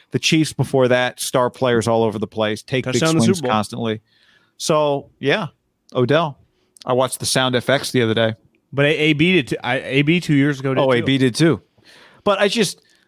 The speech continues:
Speaker 1: like, I think a s-, specifically a top tier cornerback is one of the major missing pieces for the forty-niners. When we talk about winning a championship,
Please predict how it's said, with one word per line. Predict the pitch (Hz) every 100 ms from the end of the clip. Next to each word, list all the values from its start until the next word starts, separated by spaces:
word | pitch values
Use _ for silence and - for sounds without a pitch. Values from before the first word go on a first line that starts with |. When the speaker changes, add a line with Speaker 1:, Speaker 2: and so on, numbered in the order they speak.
| - - -
Speaker 1:
like, | 156
I | 180 214
think | 214
a | 139
s-, | - -
specifically | - - - 151 - 220 208 180 147 123 117 113 113 _ _ _ _ -
a | 143
top | - - 156 151 - _ -
tier | - 139 120 110 107 110 _ _ _ _ _ _ _ _ _ _ -
cornerback | - - 143 127 101 85 73 71 - _ _ _ _ _ _ _ _ _ _ _ _ -
is | 131
one | 110 135 131
of |
the | 110
major | 104 110 110 104
missing | 101 - 95
pieces | 101 104 - 110
for | -
the | 110
forty-niners. | - 120 110 110 110 117 - _ _
When | 123
we | 127
talk | 143 123
about | 110 104
winning | 104 107 123 120 113
a | 104
championship, | 101 - - 107 98 95 87 - -